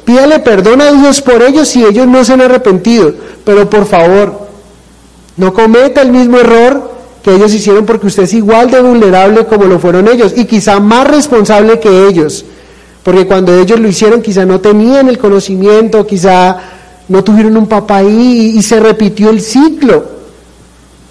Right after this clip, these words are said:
Paremos esos ciclos, y qué bueno que podamos ser una bendición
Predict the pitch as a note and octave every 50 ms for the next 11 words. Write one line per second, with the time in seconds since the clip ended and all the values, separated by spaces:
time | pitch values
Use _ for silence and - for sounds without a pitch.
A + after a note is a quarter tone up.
0 | - _ _ _ _ _ - F3+ F#3 F#3+ G3+ G#3 A3+ C#4 D4 D#4 D4+ C#4 - C4
1 | A3 B3 B3 - - - B3+ C4+ C4+ C4+ B3+ A3 F3 C#3+ C#3 C3+ - - - -
2 | - - _ _ _ _ _ _ _ - _ - F#3 E3+ - A3 G3+ A3 A3+ B3
3 | A#3+ B3 B3 G3+ A3 G3+ F#3 F#3 G3+ G#3 G3+ A3+ G#3+ G#3+ G#3+ G#3+ G#3+ A3 G#3 F#3
4 | E3 C#3 - - G#3 G3+ G#3+ A3+ A#3+